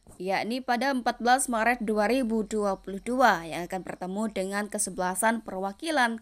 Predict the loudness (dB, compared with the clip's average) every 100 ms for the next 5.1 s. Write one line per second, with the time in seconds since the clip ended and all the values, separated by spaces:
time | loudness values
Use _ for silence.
0 | -8 -6 -4 -4 -6 -6 -8 -6 -4 0
1 | 0 0 -8 _ _ _ _ -10 -6 -4
2 | -2 0 2 2 2 0 0 0 2 0
3 | 2 2 2 -2 -2 -4 -2 -2 2 4
4 | 2 2 -4 -4 -4 -6 -6 -4 -4 -6
5 | -12